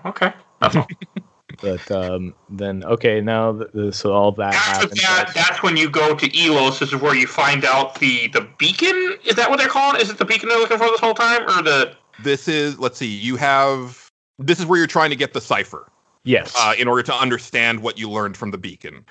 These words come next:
Speaker 3: Um, and then I, it should, it, it is worth saying that, so before you get locked down at the Citadel, if you've been romancing one of the characters, then
Speaker 2: Oh,
Speaker 3: this
Speaker 2: yeah.
Speaker 3: is where you get your first, like, little bit where, like, they almost kiss and then Joker interrupts you. Uh, but
Speaker 1: I
Speaker 3: then,
Speaker 1: get that.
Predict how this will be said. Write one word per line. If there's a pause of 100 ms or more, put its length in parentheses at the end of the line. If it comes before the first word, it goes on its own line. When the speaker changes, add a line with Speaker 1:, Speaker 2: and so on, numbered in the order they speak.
(160)
Speaker 3:
Um,
and
then
I,
it
should,
it,
it
is
worth (200)
saying
that,
so
before
you
get
locked
down
at
the
Citadel,
if
you've
been
romancing
one
of
the
characters,
then (120)
Speaker 2:
Oh,
Speaker 3:
this
Speaker 2:
yeah.
Speaker 3:
is
where
you
get
your
first,
like,
little
bit
where,
like,
they
almost
kiss
and
then
Joker
interrupts
you. (340)
Uh,
but
Speaker 1:
I
Speaker 3:
then,
Speaker 1:
get
that.